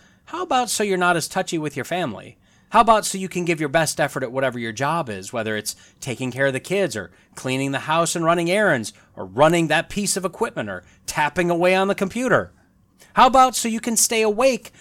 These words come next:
when trying to read your Bible or do your devotions or to pray? Resting so as to be happy, it's a shallow, vapid reason. Rest with a higher purpose in mind. Rest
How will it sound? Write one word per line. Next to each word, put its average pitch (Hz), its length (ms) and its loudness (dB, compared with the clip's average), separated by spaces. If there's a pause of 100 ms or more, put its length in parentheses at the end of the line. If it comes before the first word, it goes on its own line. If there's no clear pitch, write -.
(100)
when 208 180 2
trying 214 840 0 (140)
to 220 160 -4
read 180 360 -4
your 190 160 2
Bible 185 640 2 (240)
or 160 200 0
do 143 400 -2
your 190 160 6
devotions 196 720 2
or 170 160 0
to 196 100 -6
pray? 220 720 -4 (360)
Resting 185 760 0
so 202 200 -2
as 180 200 4
to 170 100 -2
be 165 180 0
happy, 165 680 -4 (1000)
it's - 120 -10
a 170 60 -6
shallow, 208 520 0
vapid 143 520 -4
reason. 113 640 -8 (480)
Rest 247 300 2
with 294 120 -2
a 254 100 -2
higher 262 220 -4
purpose 285 400 -4
in 247 120 -4
mind. 117 320 -2
Rest 233 340 0